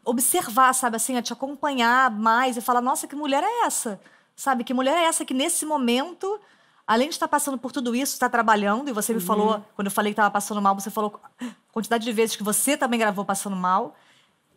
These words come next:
Speaker 1: Tá trabalhando, tá inspirando outras mulheres,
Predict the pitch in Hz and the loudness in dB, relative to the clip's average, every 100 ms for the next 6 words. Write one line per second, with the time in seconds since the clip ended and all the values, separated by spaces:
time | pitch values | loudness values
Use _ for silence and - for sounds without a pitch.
0 | _ 247 294 294 285 254 339 311 311 302 | _ 0 2 4 4 2 0 -2 -2 -2
1 | - 294 247 320 302 359 277 285 233 214 | -2 0 0 0 -2 -4 -4 -2 0 2
2 | 240 320 349 339 - | 2 0 -6 -8 -12